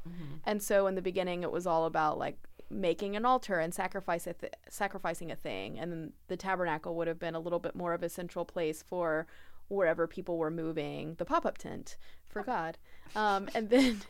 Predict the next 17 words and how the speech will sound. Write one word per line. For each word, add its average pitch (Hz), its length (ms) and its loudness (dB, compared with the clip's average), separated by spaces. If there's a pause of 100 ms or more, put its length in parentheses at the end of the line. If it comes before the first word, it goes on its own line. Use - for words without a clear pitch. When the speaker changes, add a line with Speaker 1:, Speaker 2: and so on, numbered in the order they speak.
(160)
Speaker 2:
<laughs> - 240 -10
and 247 180 8
then 233 460 8
moving 202 460 4
to 175 760 -2
more 185 200 0
of 165 100 0
a 165 40 0
temple, 151 680 -2 (400)
um, 90 480 -4 (140)
Speaker 1:
That's 170 180 -2
more 127 340 -2
Speaker 2:
that's, 160 140 4
Speaker 1:
permanent. 110 320 -4
Speaker 2:
that's 160 200 -4
more 165 120 -2
permanent. - 400 -8